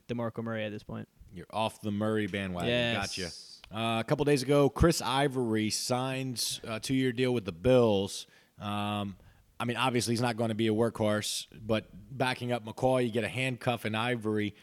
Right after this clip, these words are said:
Speaker 2: you know, maybe a goal line back in a, in a Tolbert role, you know, something like that. I don't hate it. Uh, any thoughts on Ivory?
Speaker 1: No thoughts. Uh,
Speaker 2: No thoughts.
Speaker 1: non-factor.
Speaker 2: <laughs>
Speaker 1: He's, he's a guy you need. You need a lot of things to go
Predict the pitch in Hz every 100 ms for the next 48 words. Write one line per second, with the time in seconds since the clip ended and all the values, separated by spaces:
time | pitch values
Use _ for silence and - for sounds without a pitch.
0 | - _ _ 104 104 95 98 113 107 82
1 | 117 117 117 113 101 110 113 - 104 101
2 | 104 98 - 127 120 117 120 120 117 117
3 | 110 117 113 101 107 110 104 90 110 113
4 | - - _ _ 131 139 110 120 113 110
5 | - - _ _ _ 90 95 92 107 107
6 | 120 110 104 107 113 107 117 113 98 -
7 | _ _ _ - 127 131 101 - - 123
8 | 117 113 113 143 123 127 135 139 131 123
9 | 127 123 151 - 156 120 143 156 165 156
10 | 160 165 156 156 151 143 139 147 147 143
11 | 131 131 139 135 - 135 127 131 120 123
12 | 120